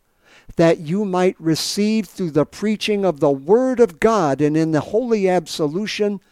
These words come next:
Jesus, and the forgiveness of all your sins in the name of the Father, the Son, and the Holy Spirit. Together with the sinner Isaiah the prophet,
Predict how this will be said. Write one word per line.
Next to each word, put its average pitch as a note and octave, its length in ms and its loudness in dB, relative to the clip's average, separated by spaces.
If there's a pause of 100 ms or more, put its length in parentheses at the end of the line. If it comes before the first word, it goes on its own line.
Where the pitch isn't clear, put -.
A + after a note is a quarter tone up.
(300)
Jesus, - 800 0 (680)
and D3 180 0
the C#3+ 80 0
forgiveness F3 640 -2
of C3 280 -4
all F#3 260 4
your F3 240 -2
sins E3 560 -4
in D3+ 120 -4
the D3 100 -2
name D3+ 340 -2
of C3+ 120 -2
the B2 100 -4
Father, D#3 500 -2
the C3+ 140 -6
Son, D3 360 -4
and C#3+ 160 -2
the C3+ 120 -4
Holy C3 260 -10
Spirit. A#2+ 640 -14 (840)
Together F#3 580 2
with D#3+ 340 -2
the C#3+ 120 -6
sinner G3+ 640 -2 (100)
Isaiah D#3+ 580 2
the D3+ 120 2
prophet, - 680 -6